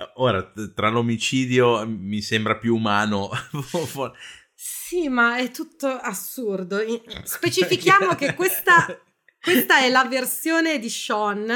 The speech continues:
Speaker 2: ok?
Speaker 1: Sì, sì.
Speaker 2: E comunque lui stesso dice che non ha parlato con Tonya.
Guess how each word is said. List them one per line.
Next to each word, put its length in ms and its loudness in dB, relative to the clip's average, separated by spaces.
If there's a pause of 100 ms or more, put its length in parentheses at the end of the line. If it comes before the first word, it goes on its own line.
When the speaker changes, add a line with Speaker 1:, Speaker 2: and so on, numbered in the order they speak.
(160)
Speaker 2:
ok? 100 -8
Speaker 1:
Sì, 100 -8
sì. 420 -2 (140)
Speaker 2:
E 100 -6
comunque 440 2
lui 140 -2
stesso 440 -4
dice 300 -8
che 420 -6
non 200 -6
ha 100 2
parlato 400 -4
con 180 -10
Tonya. 500 -8